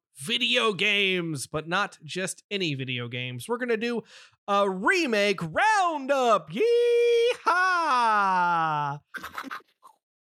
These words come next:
We are gonna talk about a couple of remade video games, games that are remakes of previous ones. And we're gonna kick that off with,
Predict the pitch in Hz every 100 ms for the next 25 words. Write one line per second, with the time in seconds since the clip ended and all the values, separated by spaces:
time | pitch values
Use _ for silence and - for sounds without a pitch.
0 | _ _ 170 254 226 202 196 208 214 196
1 | 175 190 - 170 147 - 233 233 208 170
2 | 151 - _ _ 175 139 175 302 311 254
3 | 262 202 151 143 156 147 127 120 117 113
4 | 110 170 202 220 175 156 139 143 214 208
5 | 180 180 - - 151 131 - 220 214 160
6 | 131 - 120 113 113 147 196 196 151 190
7 | 175 175 160 139 127 123 _ _ _ _
8 | - 127 127 -